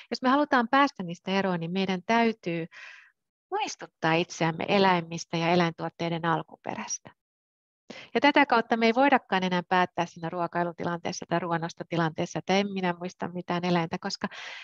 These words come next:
jos meitä aktiivisesti muistutetaan, jos me itse muistamme, niin se eläin on silloin läsnä ja meidän päätökset saattaa olla hyvinkin erilaisia.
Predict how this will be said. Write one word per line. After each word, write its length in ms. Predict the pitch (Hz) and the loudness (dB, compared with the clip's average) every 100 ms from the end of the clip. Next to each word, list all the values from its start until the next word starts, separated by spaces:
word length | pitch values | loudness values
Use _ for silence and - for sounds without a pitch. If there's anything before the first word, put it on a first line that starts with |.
| - | -6
jos 120 | 277 302 | -4 2
meitä 300 | 311 320 - | 2 4 4
aktiivisesti 720 | 294 294 - 208 202 196 - | 4 2 -2 -2 -2 -4 -4
muistutetaan, 760 | 214 254 262 - 196 175 175 175 | -4 -2 -2 -2 -6 -2 0 0
jos 180 | 175 196 | -4 -6
me 60 | |
itse 280 | 208 226 208 | -6 -4 -4
muistamme, 640 | 190 190 190 - 165 160 170 - - - _ 190 | -4 -6 -6 -4 -4 -4 -8 -10 -20 -20 _ -4
niin 200 | 190 190 | -2 0
se 100 | - | 4
eläin 340 | 302 302 240 | 6 6 6
on 120 | 294 | 0
silloin 320 | 269 180 175 170 | -2 -2 0 2
läsnä 460 | 175 - - 175 - - | 0 -2 -8 -10 -8 -6
ja 80 | |
meidän 300 | 190 196 190 - | -2 0 -2 0
päätökset 420 | 262 262 180 - - | 2 2 0 -8 -6
saattaa 340 | 180 170 175 | -2 0 0
olla 80 | 170 | -2
hyvinkin 420 | 175 170 160 170 | -2 -4 -4 -4
erilaisia. 600 | 160 156 - - - - | -2 -2 -4 -4 -8 -14